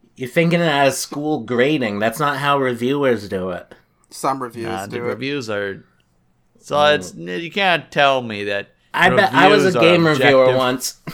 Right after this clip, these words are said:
Speaker 3: <laughs> I reviewed a game.
Speaker 2: But have you reviewed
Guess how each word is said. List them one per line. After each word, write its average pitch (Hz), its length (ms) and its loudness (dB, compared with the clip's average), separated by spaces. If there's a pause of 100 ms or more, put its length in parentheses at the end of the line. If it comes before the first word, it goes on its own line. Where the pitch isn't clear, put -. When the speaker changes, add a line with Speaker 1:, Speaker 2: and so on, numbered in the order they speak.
(300)
Speaker 3:
<laughs> - 460 -20
I 139 300 6
reviewed 151 420 2
a 131 60 0
game. 123 320 -4 (1000)
Speaker 2:
But 151 200 2
have 151 260 6
you 156 120 -4
reviewed 143 600 -2